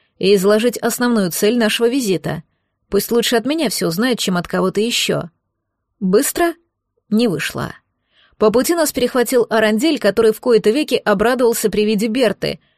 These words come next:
Он же поведал нам о случившемся этим утром разбирательстве. Жаль, что Эрго так торопился и не дождался меня. Изначально причина была в другом, тяжко вздохнул Ар.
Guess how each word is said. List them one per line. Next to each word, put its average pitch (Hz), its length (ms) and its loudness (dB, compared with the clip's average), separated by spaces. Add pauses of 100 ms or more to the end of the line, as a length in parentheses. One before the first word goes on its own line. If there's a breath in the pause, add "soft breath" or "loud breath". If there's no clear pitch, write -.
(260)
Он 269 220 2
же 330 120 0
поведал 269 380 2
нам 285 220 -2
о 220 80 -4
случившемся 262 640 -2
этим 208 420 -2
утром 262 420 -4
разбирательстве. 196 1000 -4 (1900)
Жаль, 196 440 0
что - 380 -2
Эрго 185 580 0
так 180 200 -6
торопился 214 560 -2
и - 20 -2
не 175 100 -2
дождался 170 520 -2
меня. 208 420 -2 (1400)
Изначально 247 840 2
причина 247 500 0
была 240 240 4
в 214 60 -2
другом, 208 560 -2 (340 soft breath)
тяжко - 340 0
вздохнул 220 560 0
Ар. 180 320 -2